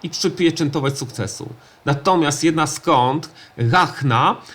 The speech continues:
e, dała Niemcom bramkę w osiemdziesiątej czwartej minucie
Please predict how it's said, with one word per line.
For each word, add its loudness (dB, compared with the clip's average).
e, 0
dała 2
Niemcom 2
bramkę 0
w -8
osiemdziesiątej -2
czwartej -2
minucie 0